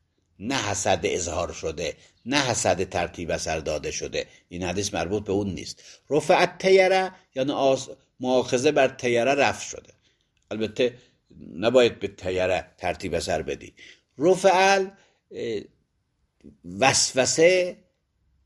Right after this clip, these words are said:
فی التفکر فی الخلق، اینم صرف این وسوسه به ذهن اومدن، خطور در قلب، این نه رفع شده، حرام نیست. ذکر وحدانیت خدا بگی،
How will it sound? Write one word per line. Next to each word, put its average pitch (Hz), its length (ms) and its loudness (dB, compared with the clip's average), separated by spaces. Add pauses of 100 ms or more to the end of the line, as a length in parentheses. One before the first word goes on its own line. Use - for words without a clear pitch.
(220)
فی - 140 -8
التفکر 135 720 0
فی 131 140 -4
الخلق، 196 560 0 (340)
اینم 190 220 0
صرف 202 440 4
این 156 240 0
وسوسه 139 600 0
به 139 140 2
ذهن 135 460 6
اومدن، 151 640 -2
خطور 143 560 -2
در 120 320 2 (260)
قلب، 196 380 4
این 175 420 -4 (280)
نه 131 400 -4 (680)
رفع 175 380 2
شده، 165 320 -2
حرام 143 420 2
نیست. 220 440 -2 (760)
ذکر 147 760 6 (480)
وحدانیت 139 920 2
خدا 196 400 6
بگی، 170 480 0